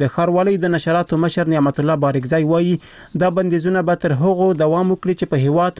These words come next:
په ځانګړې توګه پلازمینه کې د کرونا پیښې کمې شي. بارکزی ازادي راډیو ته ویلي، دغه پریکړه د کابینې په غونډه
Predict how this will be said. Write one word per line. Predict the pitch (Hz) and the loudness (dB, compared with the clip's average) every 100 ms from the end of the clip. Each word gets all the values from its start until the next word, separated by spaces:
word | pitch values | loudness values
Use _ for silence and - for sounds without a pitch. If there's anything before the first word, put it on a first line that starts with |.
| - | -2
په | 151 139 | 0 0
ځانګړې | 143 202 196 180 | 0 0 0 0
توګه | 143 147 | -2 0
پلازمینه | 151 131 160 202 196 208 | 0 0 0 0 -2 0
کې | 208 - - - 165 | -2 -4 -20 -2 -2
د | 151 | 0
کرونا | 147 143 170 165 | 0 2 0 0
پیښې | 202 175 - 127 127 | -2 -2 -2 -4 -2
کمې | 123 120 | -2 -2
شي. | - 160 - - - 143 | 0 -2 -2 -20 -4 0
بارکزی | 135 131 135 160 143 | 0 0 0 2 2
ازادي | 135 139 147 | 0 0 0
راډیو | 143 151 151 | 0 0 0
ته | 139 | 0
ویلي، | 143 175 190 - - - 170 | 2 2 0 -4 -18 -2 0
دغه | 190 190 | 0 0
پریکړه | 190 190 185 165 | -2 0 0 -2
د | 160 | 0
کابینې | 143 147 175 165 | 0 2 0 0
په | 135 | 0
غونډه | 170 190 | 0 0